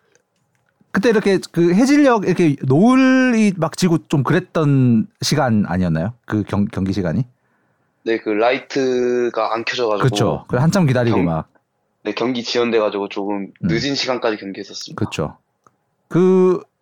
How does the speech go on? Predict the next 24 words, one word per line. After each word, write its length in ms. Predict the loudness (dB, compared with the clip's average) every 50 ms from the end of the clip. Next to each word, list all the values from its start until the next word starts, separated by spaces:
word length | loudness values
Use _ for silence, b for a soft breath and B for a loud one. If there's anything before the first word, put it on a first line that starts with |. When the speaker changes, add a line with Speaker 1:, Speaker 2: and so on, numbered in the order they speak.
| _ _ _ _ _ _ _ _ _
Speaker 1:
하여튼 280 | -2 0 2 2 2
그 240 | 0 0 0 2 2
경기를 340 | 4 4 4 4 4 4 4
본 260 | 4 4 4 4 4
사람들은 420 | 2 2 2 2 2 2 2 2 2
박명근 320 | 2 2 2 2 2 2
선수의 680 | 2 2 0 0 0 0 2 2 2 2 2 2 2 2
이 60 | 2
매력에 760 | 2 2 2 2 2 2 2 2 2 2 0 0 0 0 -2 -2 -4 _
정말 320 | -2 0 0 2 0 0 -2 _ -10 -6 -4
이 100 | -4 -4
푹 220 | -4 -6 -4 -2
빠졌었을 1000 | -2 0 2 2 0 0 -2 _ -10 -12 -12 -10 -6 -4 -4 -4 -4 -2 -2 -2
것 120 | -2 -2 -4
같은데 640 | -4 -4 -6 -6 -4 -2 0 0 0 0 -2 -4 -8 b b b b b b b -2
본인은 340 | 2 2 4 4 4 4 2
어땠어요? 460 | 0 0 -2 -2 -2 0 -2 -2 -2
그 120 | -2 -2 -2
경기를 800 | 0 0 2 2 2 2 2 2 2 2 2 2 0 0 -2 -4 _ b b b _
던지면서의 600 | -2 0 2 2 2 2 0 0 0 -2 -2 -4
느낌? 340 | -4 -8 -10 -10 -10 -10 -10 -10 b b b b b b b b b b b b b b b b b b b b b b b b b b b _ _ _ -6
Speaker 2:
어, 520 | -4 -2 0 0 0 0 -2 -2 -4 -6 -8 -12 _ _ _ _ _ _ _ _ -10
일단 460 | -8 -6 -2 -2 -2 0 0 -2 -2
저희가 560 | -2 -2 0 0 0 0 -2 -2 -4 -4 -6